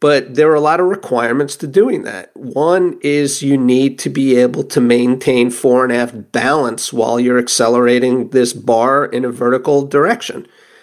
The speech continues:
So if your center of mass is moving too far forward or too far backward,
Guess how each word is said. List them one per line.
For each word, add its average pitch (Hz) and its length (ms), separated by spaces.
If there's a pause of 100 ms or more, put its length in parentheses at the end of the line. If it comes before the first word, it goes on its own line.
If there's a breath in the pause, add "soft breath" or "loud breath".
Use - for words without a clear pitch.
(120 soft breath)
So 131 520
if 131 260
your 131 420
center 131 480
of 107 240
mass 139 460
is 123 100
moving 120 400
too 127 160
far 113 240
forward 135 380
or 156 100
too - 160
far 104 220
backward, 147 760